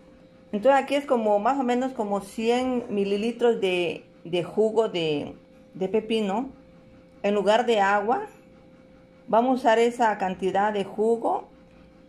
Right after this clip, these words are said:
y vamos a mezclar la grenetina. Ya el agua que es caliente, pues tiene que ser agua, agua normal. Es la que vamos a ponerle para que termine de derretir. Nada más les muestro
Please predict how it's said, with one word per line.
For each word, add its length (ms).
y 160
vamos 360
a 80
mezclar 580
la 160
grenetina. 840
Ya 400
el 180
agua 720
que 640
es 100
caliente, 540
pues 180
tiene 240
que 80
ser 240
agua, 380
agua 280
normal. 560
Es 160
la 140
que 100
vamos 300
a 80
ponerle 320
para 220
que 100
termine 500
de 160
derretir. 600
Nada 140
más 180
les 120
muestro 520